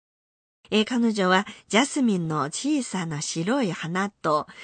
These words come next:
ジャスミンの香りが好きだったから。そうですね。えー、つまりジャスミンの花と香りが好きだったということですね。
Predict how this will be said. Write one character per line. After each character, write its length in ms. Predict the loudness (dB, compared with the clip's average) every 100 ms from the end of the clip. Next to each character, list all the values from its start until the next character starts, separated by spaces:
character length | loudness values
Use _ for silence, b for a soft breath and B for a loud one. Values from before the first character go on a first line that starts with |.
| B -4
ジ 100 | -2
ャ 80 |
ス 180 | -2 -4
ミ 180 | -4 -4
ン 120 | -6
の 140 | -8 -8
香 340 | -8 -4 0
り 140 | 0
が 160 | 0 -2
好 100 | -4
き 140 | -8
だ 100 | -6
っ 80 | -6 _
た 80 | -14
か 160 | -10 -12
ら。 140 | -12 _ _ -2
そ 120 | 0
う 60 | 0
で 120 | -6
す 140 | -8
ね。 220 | -2 -2 B B B B
え 60 |
ー、 40 | -6
つ 140 | -2
ま 140 | -2 0
り 160 | -2
ジ 80 | -4
ャ 60 | -6
ス 140 | -6
ミ 120 | -6
ン 40 | -6
の 60 |
花 400 | -6 -4 -2 -2
と 260 | -4 -6 -4
香 320 | -6 -4 -2
り 100 | -2
が 100 | -2
好 140 | -6 -8
き 140 | -8
だ 80 | -8
っ 80 | -10 _ -18
た 140 | -18 _ 0
と 60 |
い 60 | 0
う 60 |
こ 120 | 2 -2
と 100 | -4
で 80 | -8
す 180 | -8
ね。 260 | -4 -2